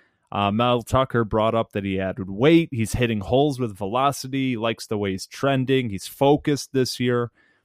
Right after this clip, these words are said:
Um, and I, I, I think we forget about him quite easily, but I don't know, man. Maybe last year there was something off the field. There was something where he just didn't come in with that right level of focus. If we see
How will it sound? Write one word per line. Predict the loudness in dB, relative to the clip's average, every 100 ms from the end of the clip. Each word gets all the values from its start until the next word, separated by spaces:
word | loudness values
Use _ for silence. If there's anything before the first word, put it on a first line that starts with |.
| _ _
Um, | -4 0
and | 0
I, | 0 0
I, | -4 -4 _ -4
I |
think | 0 2 0 -2 -12 -14 _ _ _ _ -10
we | 0 2
forget | 2 2 2 4 2
about | 2 2 2
him | 0 -2 -6 _
quite | 2 4 4 2 0 -2 _ -6
easily, | -4 -4 -4 -4 -4 -6
but | -4 -2 -2 -4 _ _ _ _ _
I | -6
don't | 0
know, | 2 4
man. | 2 2
Maybe | 2 2 2
last | 4 4 2 0
year | 0 2 4
there | 2
was | 2 0
something | -2 0 0 2
off | 0 0
the | -6
field. | -4 0 2 2 0 0
There | -2
was | 0 -2
something | -4 -4 -4 -4
where | 0 0
he | -2
just | -6 -2 0 0 -2
didn't | -2 -2 -4
come | -4 -2 0
in | -2
with | -4 -2
that | -2
right | 0 -2 0
level | -2 0 0
of | 0
focus. | 2 0 2 -2 -4 -6 -16 _ _ _ _ -4
If | -2
we | 2 2 2
see | 0 2 2 4 0